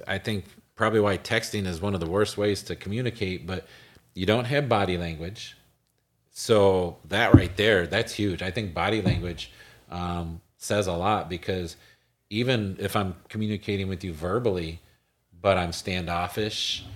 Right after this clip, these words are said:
or, uh, I'm not smiling, you know, facial expressions,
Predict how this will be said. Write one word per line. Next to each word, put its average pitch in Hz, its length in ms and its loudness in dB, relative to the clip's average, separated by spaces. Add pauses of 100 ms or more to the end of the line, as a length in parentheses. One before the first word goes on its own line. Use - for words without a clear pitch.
(360)
or, 90 720 2 (480)
uh, 87 260 -6
I'm 85 180 -4
not 78 220 -8
smiling, 107 960 -2
you 95 80 -8
know, 85 100 -4
facial 104 460 0
expressions, 110 800 -4